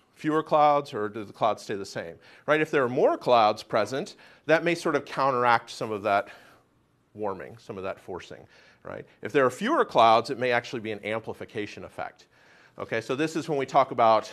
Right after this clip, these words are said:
cloud climate feedbacks, this is at least kind of qualitatively what we're, what we're referring to, okay? So what we, so the issue here is if we look at the feedback from the A R four, this two thousand seven report, okay, this feedback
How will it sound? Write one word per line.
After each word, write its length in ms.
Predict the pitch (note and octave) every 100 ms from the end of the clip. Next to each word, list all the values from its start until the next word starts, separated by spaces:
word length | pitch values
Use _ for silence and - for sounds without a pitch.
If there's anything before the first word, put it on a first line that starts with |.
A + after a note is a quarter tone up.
| -
cloud 300 | - A#2+ -
climate 340 | - F#3 D3+
feedbacks, 480 | D#3+ C3+ B2+ A#2+ -
this 220 | B2+ A#2
is 200 | A#2 G2+
at 100 | B2+
least 180 | A2 G#2+
kind 160 | - -
of 80 | _ _ _ -
qualitatively 840 | - A#2 G#2+ - G#2+ G2 F2+ F#2+
what 180 | A2 F#2
we're, 200 | G2 G2 - - _
what 140 | B2 G2+
we're 120 | G#2
referring 480 | G2+ - G#2 F#2 G2+
to, 240 | - - _ -
okay? 280 | G#2 F2+ A2 - - - - _ _ _ _
So 220 | - A3+
what 160 | G#3 G#3
we, 200 | G#3 D#3+ _ _ _ _ _ _ _
so 200 | - F#3
the 200 | D#3+ G3+
issue 300 | B3 G3+ D#3
here 220 | D3+ C#3+
is 100 | C#3
if 100 | E3
we 120 | E3+
look 240 | D3+ F3+ F#3
at 120 | -
the 140 | D#3+
feedback 480 | C#3 F#3+ F3 F3+ D#3+
from 140 | F#3 D3
the 160 | B2
A 80 | C3+
R 160 | F3 -
four, 400 | A#3+ G3+ C3 B2+
this 160 | A#2+
two 160 | - D3+
thousand 340 | D3+ B2+ B2
seven 320 | - A3 D#3+
report, 500 | B2 - C#3 C3+ D3+ - _ -
okay, 400 | B2 - A#2 A#2+ - _ _ _
this 160 | D#3+ D#3+
feedback 640 | - F#3+ D3+ C#3+ C#3+